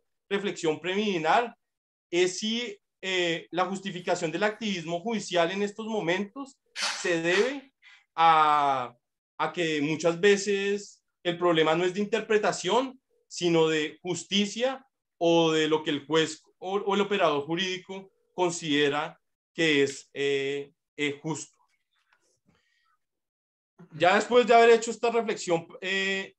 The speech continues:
una, esta reflexión, eh, eh, preliminar sobre la mirada tradicional, que no es la que vamos a abordar a profundidad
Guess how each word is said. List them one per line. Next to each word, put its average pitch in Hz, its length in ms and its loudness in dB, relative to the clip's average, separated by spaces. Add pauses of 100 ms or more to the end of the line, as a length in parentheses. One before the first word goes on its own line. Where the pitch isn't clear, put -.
(140)
una, 165 260 -4
esta 170 240 -4
reflexión, 165 920 0
eh, 175 540 -8 (480)
eh, 127 680 -2 (420)
preliminar 170 760 2 (280)
sobre 151 680 2
la 151 160 -2
mirada 147 320 2
tradicional, 185 560 -2
que 151 320 -6 (400)
no 156 180 2
es 160 120 4
la 180 120 0
que 220 80 -2
vamos 160 360 2
a - 20 -4
abordar 160 400 2
a 147 80 -4
profundidad 196 720 0